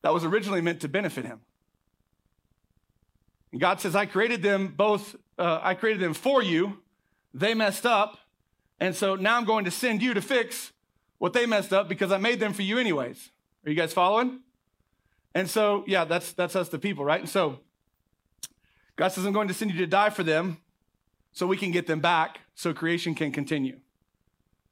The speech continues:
And what I hope you see is God sent the person that creation was meant for to pay the price for the people who messed it up. That's love. That's love. The reality in this is God didn't wait to rescue you until you got right.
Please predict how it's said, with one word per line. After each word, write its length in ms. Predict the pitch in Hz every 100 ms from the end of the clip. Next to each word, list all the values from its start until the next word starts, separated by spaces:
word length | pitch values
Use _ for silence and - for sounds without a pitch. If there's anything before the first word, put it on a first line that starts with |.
| _ _ _
And 80 | 143
what 100 | 185
I 60 | 175
hope 220 | 226 220
you 100 | 196
see 360 | 196 233 202
is 360 | 190 190 170 - _ _ _ _ _ _ -
God 200 | 180 214
sent 180 | 240 208
the 80 |
person 400 | - 214 226 220
that 120 | 196 160
creation 460 | 180 196 196 170
was 220 | 156 147
meant 320 | - 156 233 180
for 380 | 170 160 180 - _ _ _ _ _ _ -
to 80 | 151
pay 160 | 190
the 100 | 170
price 540 | 135 208 220 208 - - -
for 120 | 175
the 100 | 160
people 560 | 202 208 175 165 131 - _ _ _ _ _
who 80 | 160
messed 260 | 165 160 160
it 60 |
up. 360 | 156 131 - _ _ _ -
That's 220 | 147 139
love. 300 | 143 147 117 _ _ _ _ _ _ -
That's 220 | 131 123
love. 240 | 139 123 - _ _ _ _ _ _ _ _ _ _
The 140 | 143
reality 320 | 170 165 214 202
in 40 |
this 120 | 190
is 120 | 175
God 240 | 151 190 202
didn't 240 | 202 180
wait 200 | 175 196
to 100 | 185
rescue 340 | 165 202 202 170
you 180 | 156
until 220 | 156 147 170
you 120 | 160
got 240 | 160 165
right. 260 | 160 170